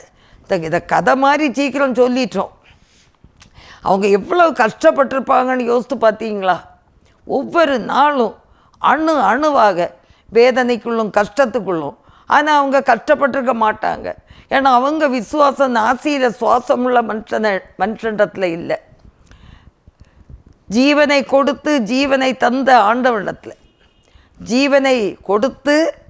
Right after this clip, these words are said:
உயிர்த்தெழுந்த ஆண்டவனிடத்துல தான் அவங்க நம்பிக்கை இருந்தது. ஆகையினால அவங்க சோர்ந்து போகவே இல்லை. அன்பானவர்களே, இங்க நம்ம இரண்டு கொரிந்தியர் ஒன்றாம் அதிகாரத்துல பார்க்கும்போது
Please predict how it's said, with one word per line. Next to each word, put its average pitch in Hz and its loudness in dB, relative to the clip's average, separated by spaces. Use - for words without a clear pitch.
உயிர்த்தெழுந்த 277 0
ஆண்டவனிடத்துல 226 0
தான் 233 2
அவங்க 220 -4
நம்பிக்கை 190 -2
இருந்தது. 139 -10
ஆகையினால 226 2
அவங்க 220 2
சோர்ந்து 262 2
போகவே 226 2
இல்லை. 180 -4
அன்பானவர்களே, 226 2
இங்க 240 -2
நம்ம 240 2
இரண்டு 240 0
கொரிந்தியர் 165 -2
ஒன்றாம் 262 2
அதிகாரத்துல 226 0
பார்க்கும்போது 180 0